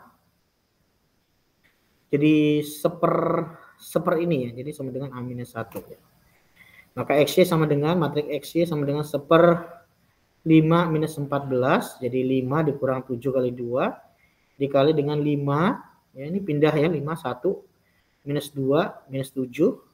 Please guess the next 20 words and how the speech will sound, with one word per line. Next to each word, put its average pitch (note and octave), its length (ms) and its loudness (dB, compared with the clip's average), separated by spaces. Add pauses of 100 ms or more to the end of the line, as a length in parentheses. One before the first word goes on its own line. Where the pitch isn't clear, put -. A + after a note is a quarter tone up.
(100)
dikali B2+ 400 -2
dengan B2 160 -6
ini, A2+ 320 -12 (160)
ya. C3+ 80 -20 (960)
Maka D#3+ 240 2
ditemukan D#3+ 480 2
jadi E3 240 4
seper E3+ 400 0
sembilan D#3+ 720 4 (320)
minus C#3+ 240 -6
sembilan C3+ 560 0
dikali C#3 320 0
dengan C#3 160 -4
sembilan C#3 480 -4
per F3 240 -2 (560)
minus C#3 320 -6
delapan B2 320 -10
belas. A#2+ 560 -4 (160)
Sama B2 320 -10
dengan, C#3 480 -4